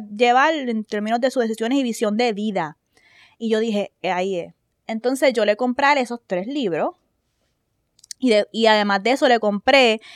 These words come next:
este journal, que era un journal guiado que decía, era un journal que tú podías utilizarlo para tratar en-,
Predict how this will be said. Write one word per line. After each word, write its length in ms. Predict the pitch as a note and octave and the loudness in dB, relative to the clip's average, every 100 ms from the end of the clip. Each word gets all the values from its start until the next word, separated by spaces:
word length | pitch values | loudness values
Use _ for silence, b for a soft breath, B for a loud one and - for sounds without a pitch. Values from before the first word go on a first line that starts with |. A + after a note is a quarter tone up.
| B B _ - | B B _ -4
este 520 | A3 G#3+ - A#3+ C4 | 0 0 0 4 4
journal, 640 | G#3+ C4+ C#4 A#3+ G#3 G3+ G#3 _ _ _ | 4 4 4 4 0 -2 -6 _ _ _
que 140 | - A3 | 6 6
era 120 | G#3+ | 6
un 160 | A#3 | 4
journal 380 | A#3 B3 C4 C4 | 4 4 4 2
guiado 760 | A#3+ C4 C4+ C#4 B3 G#3 G#3 - b b b | 0 4 8 10 10 8 2 -2 b b b
que 160 | - A#3+ | 4 6
decía, 880 | G#3 G#3 - C#4+ D#4 C4 G#3 G3 A3 _ _ _ _ _ _ | 6 2 -2 0 4 6 6 4 -2 _ _ _ _ _ _
era 220 | B3 C#4+ | 4 6
un 140 | F4+ D4+ | 4 2
journal 340 | F4+ F4 D4 | 2 4 2
que 120 | C4+ | 2
tú 140 | A3+ A#3 | 2 2
podías 500 | B3+ C4+ C#4+ D4 - | 2 4 4 2 -2
utilizarlo 520 | C#4+ D4 C#4+ D#4+ D4 | -6 -2 0 2 4
para 200 | C4+ A3 | 4 4
tratar 220 | G#3+ G3+ | 4 4
en-, 140 | G3 | 2